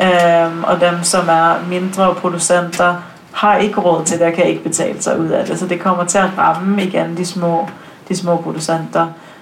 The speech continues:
Øh, selve ideen bag det er jo utrolig god, at dem, som producerer, selvfølgelig skal have,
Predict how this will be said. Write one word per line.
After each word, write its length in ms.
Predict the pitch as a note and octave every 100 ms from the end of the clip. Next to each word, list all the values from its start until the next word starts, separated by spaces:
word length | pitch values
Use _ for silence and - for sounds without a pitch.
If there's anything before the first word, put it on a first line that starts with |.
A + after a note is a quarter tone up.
| - -
Øh, 420 | F3+ E3+ E3 E3
selve 320 | E3 F#3 F#3
ideen 560 | - - G#3 A3 A3 G3
bag 280 | F3+ F3+ F#3+
det 140 | G#3 G#3+
er 240 | - E3+
jo 80 | F3
utrolig 600 | E3+ - F#3 F3 E3+ E3
god, 240 | A3+ A3+ F#3+ -
at 140 | E3+
dem, 200 | F3+ F3
som 160 | F#3+ F3+
producerer, 680 | F#3 F3 F#3+ G3 G3 F#3+ F#3+ - -
selvfølgelig 580 | - G3+ F#3+ F#3 F3+ F#3
skal 180 | - E3+
have, 320 | D#3+ E3+ F3